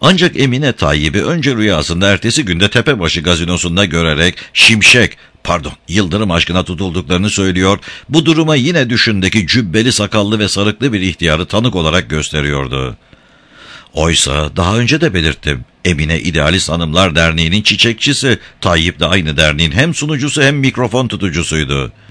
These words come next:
Emine birçok konuda olduğu gibi bu hususta da hafıza kaybı yaşıyordu. Zira M S P İstanbul İl Başkanlığı'nda sekreter olarak çalıştığı dönemlerde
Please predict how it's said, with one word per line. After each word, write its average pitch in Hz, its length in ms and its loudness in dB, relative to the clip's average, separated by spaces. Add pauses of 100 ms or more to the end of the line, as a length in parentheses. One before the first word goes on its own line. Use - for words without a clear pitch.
(640)
Emine 175 360 4
birçok 160 380 -2
konuda 78 380 0
olduğu 80 380 0
gibi 87 300 0
bu 135 160 -2
hususta 139 440 -2
da 135 140 2
hafıza 117 480 0
kaybı 78 300 0
yaşıyordu. 71 680 -2 (340)
Zira 160 420 2
M 127 220 4
S 135 200 2
P 127 160 2
İstanbul 110 480 -2
İl 113 240 -4
Başkanlığı'nda 76 680 0
sekreter 120 440 -2
olarak 80 320 -2
çalıştığı 92 460 -2
dönemlerde 76 720 0